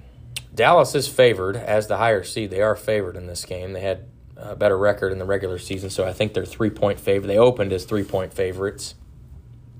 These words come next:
Um, my official pick is the Dallas Cowboys, but you know what? I, I don't have any confidence in that. I've never seen a, a twelve and five team, a, a twelve-win team more scrutinized than the Dallas Cowboys, all right? And that's just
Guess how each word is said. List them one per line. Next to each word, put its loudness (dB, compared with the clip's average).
Um, -8
my 6
official 6
pick 2
is 0
the -4
Dallas 2
Cowboys, 4
but -6
you -8
know 2
what? 4
I, 2
I 4
don't 0
have 4
any -4
confidence -4
in -8
that. -6
I've 2
never 4
seen -2
a, 0
a -4
twelve 2
and -4
five 2
team, -6
a, 0
a -2
twelve-win 4
team -2
more 2
scrutinized -4
than -10
the -12
Dallas 0
Cowboys, -4
all -4
right? 0
And -10
that's -2
just -8